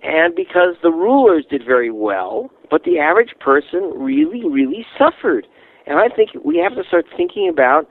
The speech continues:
the average Greek citizen who is deeply suffering from this crisis. And the German solution is that you should suffer more. Well, you know,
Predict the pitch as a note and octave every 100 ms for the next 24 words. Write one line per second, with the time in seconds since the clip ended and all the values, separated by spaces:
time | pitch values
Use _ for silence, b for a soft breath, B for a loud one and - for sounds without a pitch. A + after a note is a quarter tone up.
0 | - C#3+ - A#2+ B2+ E3 G3+ - - -
1 | C#3 D#3 - _ _ - - A#3 G3+ B2+
2 | G2 D#2+ _ _ _ - C#3+ C3+ - _
3 | _ - D4+ F4 F3+ E3+ - - E3+ -
4 | D3 - C#3 B2 - - A2 G#2+ - A#2+
5 | - _ b b b C#3 D3 C3+ F3 A3+
6 | B3 A3+ D3 C#3 C#3+ - E3+ E3 F3 F3
7 | G#3 A3 - - C3+ A#2 F3+ A3+ C4 E4+
8 | C4+ A2 - _ - A#3 C4 G#3 F3 G#3+